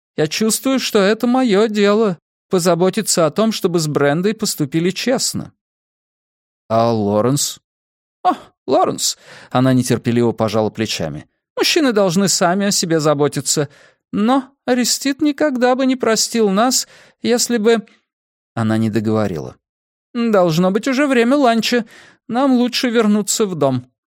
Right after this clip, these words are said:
Я объяснил, что собирался в Лондон. «На своей машине?» «Да». «Хм, не возьмёте ли меня с собой? Насколько я понимаю, нам теперь предоставили свободу». «Конечно, возьму, но, по-моему, Магда и София собираются ехать после ланча.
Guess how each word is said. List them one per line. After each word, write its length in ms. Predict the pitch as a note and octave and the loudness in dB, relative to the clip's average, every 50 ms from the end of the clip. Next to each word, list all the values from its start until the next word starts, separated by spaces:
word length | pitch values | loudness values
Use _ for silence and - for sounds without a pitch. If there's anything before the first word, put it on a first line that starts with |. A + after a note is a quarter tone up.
| _ _ _ _ _ _ _ _ _ _ _ _ _ _ _ _ | _ _ _ _ _ _ _ _ _ _ _ _ _ _ _ _
Я 260 | - F2+ F2 F#2 G#2+ B2+ | -10 -6 -4 -2 -2 0
объяснил, 480 | D#3 D#3+ E3 E3+ - - C#3 C3+ C#3+ | 0 0 0 0 0 0 2 2 0
что 200 | C#3 - - C#3+ | 0 -2 -2 -2
собирался 560 | B2+ - C#3 A#2 A#2 G#2+ A2 A2 - - A#2 | -2 0 0 0 2 2 2 0 0 -2 -2
в 60 | G#2+ G#2+ | -2 -2
Лондон. 460 | G#2+ G2 E2 C2+ A#1 - G#1 - - _ _ _ _ _ _ _ _ _ _ _ _ _ | -2 -2 -4 -6 -8 -12 -16 -16 -20 _ _ _ _ _ _ _ _ _ _ _ _ _
«На 280 | G#3 G#3+ A3 A3 A3 G#3 | -2 -2 0 0 0 0
своей 380 | - - G#3 G#3 G#3 A3 G#3+ G#3+ | 0 0 2 2 2 4 2 2
машине?» 520 | G#3+ G#3+ G3 - - B3 A#3+ B3+ F4 F#4+ - _ _ _ _ _ _ _ _ _ _ _ _ | 2 0 0 -2 -2 -2 -2 -2 -2 -4 -8 _ _ _ _ _ _ _ _ _ _ _ _
«Да». 460 | D#2 F2+ G2 G2 G#2 A2 A2+ A#2 C3+ C#3 - _ _ _ _ _ _ _ _ _ _ | -8 -6 -2 0 0 2 2 0 -2 -4 -8 _ _ _ _ _ _ _ _ _ _
«Хм, 340 | - D4 B3 F#3+ D#3+ D3+ D#3 _ _ _ _ _ _ _ _ _ _ | -2 0 0 0 0 -2 -4 _ _ _ _ _ _ _ _ _ _
не 260 | - A#3 B3 B3 B3+ | 0 2 2 4 4
возьмёте 500 | A3+ A3 G#3+ G3 G#3 A3 A#3 C4 B3+ - | 4 4 2 2 2 2 0 0 0 0
ли 80 | D4+ D#4+ | 0 0
меня 320 | E4 E4+ E4+ E4 D4+ F3 | 2 2 2 2 2 2
с 100 | C#3 - | 0 0
собой? 400 | - - E3 D#3+ D3 C#3 B2 A2+ - _ _ _ _ _ - | 0 -2 0 0 0 0 -2 -2 -4 _ _ _ _ _ -6
Насколько 400 | D#3+ D#3 - - G#3+ G#3 - A#3 | -4 -2 0 0 0 0 2 0
я 80 | A3+ | 0
понимаю, 420 | A3 A#3+ A3+ A3 G#3+ G#3 G#3+ A3+ A#3 | 0 0 0 2 2 2 2 2 2
нам 160 | A3+ A3+ A3+ | 0 0 -2
теперь 280 | - A#3+ - B3 A#3+ A3+ | -4 -2 -2 -2 -2 -2
предоставили 720 | - - A3 G3+ G3+ G3+ G3 - - F#3+ F#3 F#3+ G#3+ A#3 | -2 -2 -2 0 0 0 0 0 0 0 0 0 0 -2
свободу». 720 | A3 - - C4+ C#4 C#4 F4 E4+ C4 C3 A2+ - - - _ _ _ _ _ _ _ _ _ _ _ _ _ _ _ _ _ _ _ _ - | -2 0 0 -2 0 0 0 -2 -2 -2 -4 -8 -8 -12 _ _ _ _ _ _ _ _ _ _ _ _ _ _ _ _ _ _ _ _ -4
«Конечно, 500 | - F#2+ G2+ A2+ B2 C#3+ C#3+ - - F#3 | -2 -2 0 2 2 0 0 0 0 0
возьму, 420 | F#3 G3 F#3 F3+ G3+ F#3+ D3+ G#2+ | 0 0 2 2 2 2 0 0
но, 180 | F2+ F#2 G2 F#2+ | 0 -2 -2 -2
по-моему, 460 | - G#2 G#2+ A2 A#2+ B2+ C3 C3+ B2+ | 0 0 0 2 2 2 2 0 2
Магда 340 | B2 B2+ C3+ C3+ A#2+ A#2+ C3 | 2 2 0 0 0 0 0
и 80 | C3 | 0
София 400 | A#2+ - B2+ A#2 A2+ - D3+ F3 | 0 0 -2 -2 -2 -2 -2 0
собираются 560 | F3+ - - F#2 F#2 G2 G2+ G2 G2 - - A2+ | 0 -2 -2 -2 -2 -2 0 -2 -2 -2 -2 0
ехать 360 | A2 A2 G#2 - A2+ - _ | 0 0 -2 -2 -6 -6 _
после 260 | - A2 - - A#2+ | -4 -4 -2 0 0
ланча. 500 | C#3 D#3+ C#3 F2+ D2 - - - - - | 0 0 0 -2 -4 -8 -12 -12 -14 -16